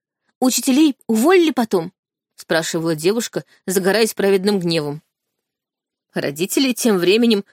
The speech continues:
находились в своих комнатах и занимались делами", сказала я, не считая это чем-то особенным. И они знали, но предпочитали не вмешиваться. "Но как?" "О, нашла.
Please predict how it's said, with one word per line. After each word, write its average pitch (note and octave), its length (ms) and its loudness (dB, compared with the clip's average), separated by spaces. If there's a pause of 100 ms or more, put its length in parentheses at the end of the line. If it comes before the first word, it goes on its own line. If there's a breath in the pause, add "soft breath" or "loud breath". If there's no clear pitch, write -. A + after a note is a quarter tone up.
находились F#3 460 -2
в - 60 -8
своих G3+ 280 0
комнатах G3 520 -2
и F3+ 40 0
занимались E3+ 420 -2
делами", E3 460 -4 (260)
сказала E3 480 -2
я, E3+ 240 -2 (340)
не D#4+ 80 -2
считая G#3+ 440 0
это E3 140 -6
чем-то E3+ 300 -4
особенным. D#3 540 -6 (800)
И F3+ 120 4
они E3+ 220 -2
знали, D3 400 -4
но D3 220 -6
предпочитали F3+ 600 -4
не F3+ 120 0
вмешиваться. G#3 600 -8 (1040)
"Но D#3+ 400 -2 (100)
как?" C#4+ 580 0 (540)
"О, E4 200 0 (160)
нашла. F#3+ 360 -2